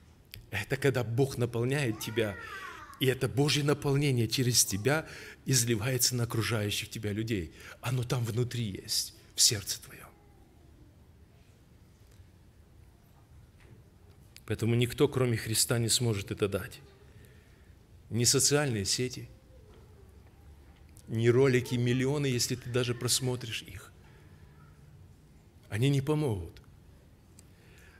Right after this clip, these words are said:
Не поможет даже люди. Есть одна единственная личность – которая примирила нас с Отцом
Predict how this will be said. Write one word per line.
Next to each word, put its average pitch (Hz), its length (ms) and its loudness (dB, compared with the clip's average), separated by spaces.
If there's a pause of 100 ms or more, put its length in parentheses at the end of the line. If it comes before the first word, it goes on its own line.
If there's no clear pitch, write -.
Не 123 180 2
поможет 185 540 8
даже 180 280 6
люди. 151 400 2 (1600)
Есть 98 300 0
одна 123 200 4
единственная 156 560 4
личность – 143 640 2 (1700)
которая 135 360 2
примирила 135 600 4
нас 139 220 0
с - 120 6
Отцом 113 500 0